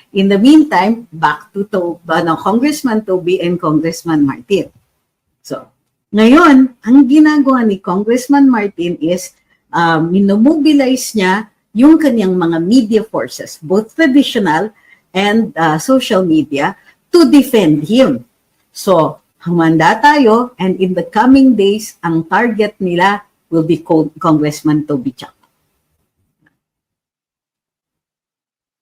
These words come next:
Okay? So, yan ano.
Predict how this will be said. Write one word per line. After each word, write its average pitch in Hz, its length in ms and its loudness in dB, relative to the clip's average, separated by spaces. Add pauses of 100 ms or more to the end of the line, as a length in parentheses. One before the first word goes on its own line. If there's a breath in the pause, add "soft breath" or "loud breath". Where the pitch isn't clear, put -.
(120)
Okay? 175 480 -6 (320)
So, 156 480 -4 (240)
yan 240 320 2
ano. 175 240 -2